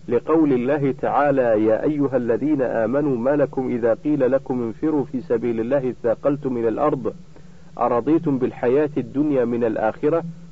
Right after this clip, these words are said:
فما متاع الحياة الدنيا في الآخرة إلا قليل، إلا تنفروا يعذبكم عذابا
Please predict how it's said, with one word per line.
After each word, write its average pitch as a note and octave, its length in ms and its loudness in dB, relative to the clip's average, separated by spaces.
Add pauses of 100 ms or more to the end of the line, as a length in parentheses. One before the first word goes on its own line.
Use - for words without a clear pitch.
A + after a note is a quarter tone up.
(120)
فما C3+ 280 4
متاع B2 480 2
الحياة B2 540 2
الدنيا B2 580 2
في - 140 -2
الآخرة B2 640 0
إلا B2+ 320 2
قليل، B2 460 4 (1400)
إلا C3+ 260 8
تنفروا D3 580 4
يعذبكم B2+ 760 2
عذابا A#2 720 4